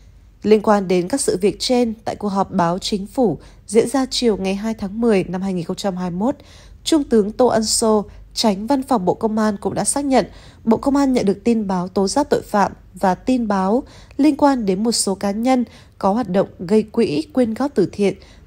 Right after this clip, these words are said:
từ thời điểm xảy ra bão lũ miền Trung năm hai nghìn không trăm hai mươi. Theo đó, Bộ Công an đã chỉ đạo Cục Cảnh sát Hình sự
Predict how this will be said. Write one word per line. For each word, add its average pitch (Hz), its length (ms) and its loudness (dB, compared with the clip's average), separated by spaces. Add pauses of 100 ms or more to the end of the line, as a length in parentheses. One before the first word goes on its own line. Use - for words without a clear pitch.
từ 233 180 6
thời 226 160 0
điểm 185 220 0
xảy 156 200 -4
ra 185 260 -2
bão 175 180 -2
lũ 208 180 0
miền 226 240 0
Trung 240 320 -2
năm 220 140 -4
hai 214 100 -2
nghìn 165 120 -4
không 180 120 -6
trăm 196 160 -10
hai 190 160 -6
mươi. 202 320 0 (600)
Theo 320 100 0
đó, 220 120 8
Bộ 254 120 0
Công 240 220 0
an 226 120 0
đã - 140 -2
chỉ 214 180 -4
đạo 156 180 -4
Cục - 220 -6
Cảnh 156 140 0
sát 262 400 -4
Hình 185 160 -2
sự 202 340 0